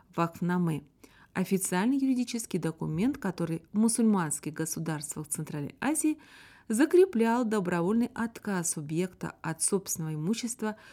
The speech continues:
в пользу религиозных и образовательных учреждений. Это пожертвование является уникальным примером устойчивого культурного фонда. Главной целью вакифа, то есть благотворителя, в создании этого фонда было распространение персидского языка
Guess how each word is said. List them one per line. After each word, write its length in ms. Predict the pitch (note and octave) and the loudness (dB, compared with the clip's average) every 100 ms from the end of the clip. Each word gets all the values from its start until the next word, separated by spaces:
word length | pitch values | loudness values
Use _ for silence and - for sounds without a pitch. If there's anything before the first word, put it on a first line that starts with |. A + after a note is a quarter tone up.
| - _ | -20 _
в 100 | - | 0
пользу 340 | F#3 F3 E3+ - | 0 2 -2 -2
религиозных 720 | F3 D#3 D#3+ E3 - F3+ - | -2 -2 0 0 0 -2 -4
и 60 | |
образовательных 840 | D#3 - D#3 D#3 D#3 E3 E3 D#3 - - | -8 -6 -6 -4 -4 -6 -6 -10 -10 -14
учреждений. 640 | E3 D#3+ D#3+ D3 C3+ - - _ _ _ - - - - - _ | -10 -8 -8 -6 -8 -10 -18 _ _ _ -20 -20 -20 -20 -20 _
Это 160 | D4+ E4 | 0 2
пожертвование 600 | E4 D#4 F4+ E4+ D4+ C#4+ | 6 6 6 6 4 6
является 400 | B3 D4+ D4 B3 | 6 4 4 4
уникальным 420 | A#3+ C4 C4 B3+ | 4 6 8 8
примером 640 | - F#3+ F#3+ A3 A#3 D#3+ - | 6 4 6 6 4 0 -2
устойчивого 640 | F3 - F#3+ A#3 - F#3 F3 | -6 -2 0 0 -2 -4 -4
культурного 600 | F3 E3 F3+ F#3 F3+ E3+ | -4 -4 -2 0 0 -2
фонда. 520 | - E3+ D3+ C3 C#3 _ _ _ _ _ _ _ - | -2 -2 -2 -4 -12 _ _ _ _ _ _ _ -6
Главной 460 | E3+ F3 F3 E3+ E3 | 2 4 4 2 0
целью 580 | - B3 C4 F3+ D#3 - - - | -2 0 2 0 -2 -8 -20 -8
вакифа, 800 | E3+ D#3+ D#3 - B3 C4+ G3+ - - - - _ | -4 -4 -4 0 0 2 -4 -6 -12 -20 -20 _
то 80 | - | -4
есть 120 | E3 | -4
благотворителя, 800 | - D3+ E3+ - E3 G#3+ A3 F3 | -2 -4 -4 -4 0 0 0 -2
в 60 | E3 | 0
создании 480 | F3+ E3+ F#3+ F#3+ E3+ | 0 0 0 0 -2
этого 240 | D#3+ D#3 | -4 -6
фонда 400 | - B3 C#4 F#3 | -4 2 4 2
было 280 | D#3+ B3 A3+ | 2 2 2
распространение 800 | G3+ - F#3 F3+ F#3+ G#3+ A#3 G#3+ | 0 -2 -4 -2 0 2 2 2
персидского 680 | F3+ E3+ - F#3 - D#3+ | -2 -4 -4 -4 -6 -6
языка 520 | D#3 - - F3+ C4 | -6 -6 -6 -4 -4